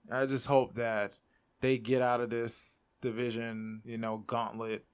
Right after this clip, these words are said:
I hope they get past. We're gonna have to see the Islanders. Like, I,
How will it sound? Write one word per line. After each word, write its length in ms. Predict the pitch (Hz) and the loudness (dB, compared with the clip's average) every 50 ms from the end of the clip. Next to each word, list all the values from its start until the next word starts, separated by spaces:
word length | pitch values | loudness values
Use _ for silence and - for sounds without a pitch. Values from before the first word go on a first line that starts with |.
| _ _ _ _ _ _ _ _ _ _ _ _ _ _ _ _ _ - - | _ _ _ _ _ _ _ _ _ _ _ _ _ _ _ _ _ -12 -8
I 120 | - 104 | -6 -2
hope 280 | 107 131 143 147 95 95 | 4 6 6 4 4 2
they 360 | 101 90 127 127 127 127 123 | -2 -2 0 -2 -2 -4 -6
get 340 | 123 127 131 131 135 127 - | -8 -10 -6 -6 -6 -6 -6
past. 640 | - - 123 117 113 113 113 110 - - - - - _ _ _ _ _ _ _ _ _ _ _ _ _ _ - - - | -4 -2 0 0 0 0 -2 -4 -6 -6 -6 -8 -12 _ _ _ _ _ _ _ _ _ _ _ _ _ _ -20 -20 -14
We're 200 | - 131 143 185 | -2 2 6 6
gonna 200 | 240 262 247 208 | 6 8 8 8
have 220 | 160 156 139 - | 8 8 6 6
to 80 | - - | 4 -2
see 180 | - - 127 110 | -2 -2 -2 0
the 80 | 92 | 0
Islanders. 680 | 92 92 87 85 85 82 82 - - - - - - - | 0 0 0 -2 -6 -8 -12 -12 -14 -14 -14 -16 -8 -2
Like, 260 | 104 101 101 98 - - | -2 0 0 -2 0 0
I, 140 | 110 120 | 0 0